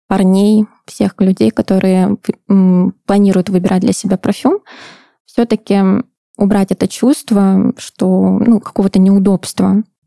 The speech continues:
перед консультантами, что я вот, допустим, сегодня не куплю. Ам, совершать покупку, допустим, не с первого раза, это абсолютно нормально. Должно пройти какое-то время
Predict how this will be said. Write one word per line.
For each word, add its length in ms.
перед 200
консультантами, 840
что 160
я 140
вот, 160
допустим, 380
сегодня 340
не 120
куплю. 360
Ам, 400
совершать 460
покупку, 840
допустим, 480
не 80
с 80
первого 380
раза, 380
это 200
абсолютно 440
нормально. 480
Должно 320
пройти 320
какое-то 380
время 460